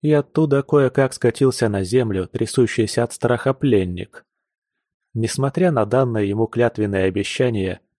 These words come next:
бот был уверен, что живым его не отпустят. Положа руку на сердце, не он один. Я тоже замер в ожидании прощального выстрела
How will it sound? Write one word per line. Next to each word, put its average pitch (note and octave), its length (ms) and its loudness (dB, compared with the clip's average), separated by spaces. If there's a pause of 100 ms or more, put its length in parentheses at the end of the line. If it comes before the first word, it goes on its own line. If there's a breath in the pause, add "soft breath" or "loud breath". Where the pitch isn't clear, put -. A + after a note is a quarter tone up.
(120)
бот C#3+ 300 0
был A#2+ 220 2
уверен, G#2+ 480 0 (140)
что A2 280 0
живым A2+ 420 0
его C#3+ 360 2
не C#3 140 0
отпустят. G2+ 720 -2 (720)
Положа G2+ 460 0
руку G#2+ 260 -2
на A#2 160 -2
сердце, - 580 -6
не B2 180 0
он G#2+ 180 2
один. F#2+ 380 -2 (680)
Я B2 140 0
тоже G#2+ 340 2
замер G#2 360 -2
в G2 60 0
ожидании G#2 560 -2
прощального A2 800 0
выстрела G#2+ 600 -2